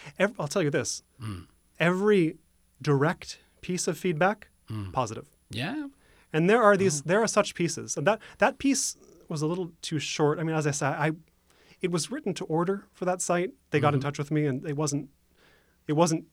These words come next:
Speaker 1: a matter, it wasn't a subject of great interest to
Speaker 2: It
Speaker 1: me.
Speaker 2: wasn't something you had to get out.
Speaker 1: No,
Speaker 2: It was
Speaker 1: no, not at all. They just said, "You wanna do this?" So I did.
Speaker 2: Yeah.
Speaker 1: Uh, and I read Unheard. It's, of the sort of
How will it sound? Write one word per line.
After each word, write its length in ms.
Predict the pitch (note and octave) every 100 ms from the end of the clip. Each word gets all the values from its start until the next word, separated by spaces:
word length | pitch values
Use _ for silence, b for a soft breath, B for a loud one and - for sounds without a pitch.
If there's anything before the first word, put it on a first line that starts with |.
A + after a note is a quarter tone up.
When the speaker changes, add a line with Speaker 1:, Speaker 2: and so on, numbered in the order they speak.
| _ -
Speaker 1:
a 80 |
matter, 280 | C3+ C#3 D3
it 80 | G#3+
wasn't 240 | G3 F#3+
a 40 | D#3+
subject 400 | - C#3+ D3 C#3+
of 100 | B2+
great 360 | C3+ C3+ - -
interest 440 | A#2+ - A2 -
to 40 |
Speaker 2:
It 20 | B2
Speaker 1:
me. 40 |
Speaker 2:
wasn't 160 | B2+ A#2+
something 260 | B2 B2+
you 100 | A#2
had 180 | C#3 B2+
to 80 | -
get 160 | G#2+
out. 220 | F2+ D#2 - - -
Speaker 1:
No, 240 | C#3 A#2
Speaker 2:
It 80 | G2
was 140 | -
Speaker 1:
no, 300 | D3 B2+ A2+
not 160 | C3+ C#3
at 80 | C3
all. 320 | A#2+ A2 D#3+
They 100 | D#3
just 120 | D3
said, 120 | D3+ C#3
"You 60 |
wanna 120 | C#3+
do 120 | B2+ C3
this?" 140 | C3
So 140 | - B2
I 40 |
did. 280 | A#2 B2 D3 - B
Speaker 2:
Yeah. 160 | A2+ F2 -
Speaker 1:
Uh, 280 | B2+ A2 A2 -
and 100 | A#3
I 40 |
read 240 | B3 G3 E3
Unheard. 340 | A#2+ A2 B2+ _ _ _
It's, 400 | D3 C#3+ - - _ _ -
of 180 | G3+
the 80 | G3
sort 180 | - F3
of 120 | D3